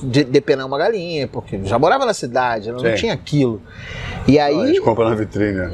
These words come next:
Speaker 1: <laughs> Exatamente. E a bichinha assim.
Speaker 2: Não tem nada errado nisso, gente, é, mas é isso.
Speaker 1: Eu negava essa história da cozinha, que eu falava assim, "Não, isso",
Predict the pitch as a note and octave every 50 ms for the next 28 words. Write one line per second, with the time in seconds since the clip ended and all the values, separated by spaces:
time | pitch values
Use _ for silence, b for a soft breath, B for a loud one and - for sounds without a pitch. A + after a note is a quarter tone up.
0 | F#2 D#3+ C#3+ C#3 C3+ C3 A#2 G#2 - - - F3+ D#3+ - E3+ D3+ - - C#3+ C3+
1 | - G3 E3+ E3 D#3 C#3+ C#3+ C#3+ - - B B B B B B - C3 B2+ C3
2 | C3+ - - - A#2+ A#2 - - F#2+ F2+ - A2+ G#2+ G#2+ A#2 B2+ B2+ B2 B2 C3
3 | C3 C3+ B2+ A#2+ A#2+ G#2+ - - F2+ D#2+ D#2 D#2 C#2+ D2+ - D#2+ D2+ C#2 D#2 D2+
4 | D2+ D#2+ F#2+ G#2 G#2 E2+ D#2 - - - - F3+ G#3 A3 G#3+ B3+ A3 E3+ F#3+ G3+
5 | F#3+ D#3+ C#3 - - C3 - - C#3 B2+ B2 B2+ A#2+ - B2 G#2+ A2 A2+ A2 G#2+
6 | - D3 C#3 D#3 E3 E3+ - - E3+ E3 D#3 C#3 C3 A#2+ A#2 - - D#3 D3+